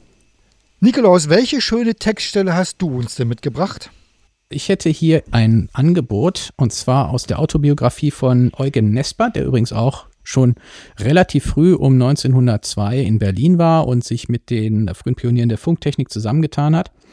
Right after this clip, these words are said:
Speaker 2: Seine Eltern waren Schauspieler. Das bleibt manchmal nicht aus, dass man das an seinem Tonfall durchhört. Und der beschreibt aus der Zeit, als Telefunken noch ein Start-up war. Das muss so ungefähr neunzehnhundertfünf gewesen sein. Das war eine ganz kleine Firma, die war eine Tochterfirma von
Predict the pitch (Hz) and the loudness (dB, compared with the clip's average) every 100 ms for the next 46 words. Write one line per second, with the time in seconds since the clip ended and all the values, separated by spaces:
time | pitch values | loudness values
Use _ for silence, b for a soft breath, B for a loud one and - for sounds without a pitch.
0 | B B B B B B - 139 151 170 | B B B B B B -2 2 2 4
1 | 160 139 113 113 127 - 113 139 143 B | 4 4 2 0 -2 0 0 2 0 B
2 | B B 113 120 - 131 - 127 127 147 | B B -6 -4 -2 -2 0 -2 2 2
3 | 139 120 123 - 131 - 127 120 117 - | 4 2 0 -2 -4 -4 0 0 2 -2
4 | 127 120 113 113 - 143 131 95 95 92 | 0 0 2 0 0 0 0 -2 -2 -6
5 | - 71 B B B B 104 123 202 - | -6 -12 B B B B -4 -2 -2 0
6 | 202 226 180 - 117 - 135 123 - - | 0 0 -4 -4 -4 -2 -2 -4 -4 -2
7 | 139 - 185 143 135 131 - - 147 170 | -2 -2 -2 0 0 0 -2 0 0 0
8 | - - 82 78 80 - - 160 - - | -6 -8 -8 -8 -8 -6 -2 -2 -2 0
9 | 160 143 - 131 123 127 104 101 98 - | 2 2 0 0 0 0 0 0 -2 -2
10 | 151 - 143 143 151 143 131 220 - _ | -4 -2 -4 -2 0 0 0 -2 -4 _
11 | 113 - 117 120 107 98 - - 127 - | -6 -4 -2 -2 -2 -2 -4 -2 -2 -2
12 | - 76 127 - 120 135 127 113 107 98 | -6 -4 -4 -4 -2 -2 -2 -4 -6 -6
13 | 101 104 95 120 - 110 - 104 107 104 | -6 -6 -6 -4 -2 -4 -6 -6 -6 -6
14 | 101 92 | -6 -6